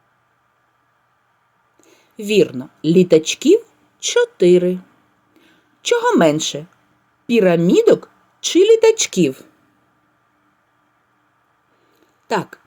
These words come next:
пірамідок. А наскільки їх менше? На одну.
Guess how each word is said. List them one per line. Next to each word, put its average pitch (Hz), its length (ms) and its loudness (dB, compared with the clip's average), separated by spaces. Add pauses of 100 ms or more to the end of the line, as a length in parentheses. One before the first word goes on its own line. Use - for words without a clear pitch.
(140)
пірамідок. 240 800 0 (320)
А 220 120 -2
наскільки 185 680 -2
їх 370 280 4
менше? 415 520 -2 (2250)
На 156 420 -6 (280)
одну. 226 580 -6